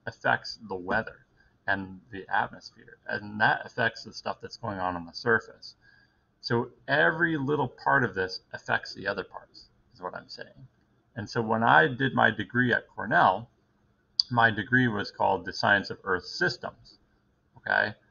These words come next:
Because I had to study all these different systems to understand what the Earth was all about. It's not science of Earth, it was Earth systems,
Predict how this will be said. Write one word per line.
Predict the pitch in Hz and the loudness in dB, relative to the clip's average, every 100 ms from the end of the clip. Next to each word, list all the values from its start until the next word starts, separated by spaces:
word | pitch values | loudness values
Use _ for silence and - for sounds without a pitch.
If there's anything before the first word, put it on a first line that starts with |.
| _ - | _ -12
Because | 120 135 123 | -2 2 2
I | 123 | 2
had | 113 127 | 2 0
to | 104 | -2
study | - 139 127 113 - | -6 0 0 0 0
all | 135 143 | 4 4
these | 120 104 | 2 0
different | 123 - 101 | -2 -2 -8
systems | - 190 - 107 98 - _ - | -6 -4 -2 -4 -4 -8 _ -14
to | - | -6
understand | 117 95 90 110 90 | -4 -4 -4 -2 -2
what | 90 - | -4 -10
the | - | -6
Earth | 101 - | -4 -4
was | - - | -8 -12
all | - - | -10 -12
about. | - - _ _ | -12 -14 _ _
It's | 127 | 0
not | 131 - _ _ | 0 -2 _ _
science | - 123 113 - | 0 2 0 -4
of | 98 - - | -12 -10 0
Earth, | 143 92 - _ _ _ _ | 0 0 -6 _ _ _ _
it | 101 | -10
was | 95 - _ - | -10 -10 _ -6
Earth | 107 | -6
systems, | - 107 92 - - 127 | -6 -10 -10 -14 -20 -20